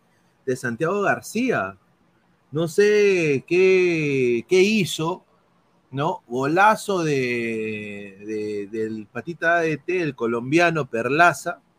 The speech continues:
¿no? Y un golazo de Carita de Ángel, ¿ah? Carita de Ángel, un golazo. Pero no le alcanzó a Alianza. Eh, cinco disparos al arco, veintiún disparos al arco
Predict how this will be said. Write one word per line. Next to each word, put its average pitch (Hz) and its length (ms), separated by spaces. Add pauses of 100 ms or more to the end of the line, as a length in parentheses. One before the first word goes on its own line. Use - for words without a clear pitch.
(120)
¿no? 147 280 (540)
Y 147 80
un 226 140
golazo 202 420
de 160 160
Carita 202 440
de 147 140
Ángel, 127 500
¿ah? 117 120 (240)
Carita 147 400
de 165 140
Ángel, 196 360
un 175 160
golazo. 143 680 (500)
Pero 147 460
no 190 100
le 226 80
alcanzó 175 400
a 208 40
Alianza. 151 640 (140)
Eh, 139 220
cinco 233 340
disparos 202 460
al 170 120
arco, 202 460
veintiún 226 1300
disparos 147 560
al 147 140
arco 202 420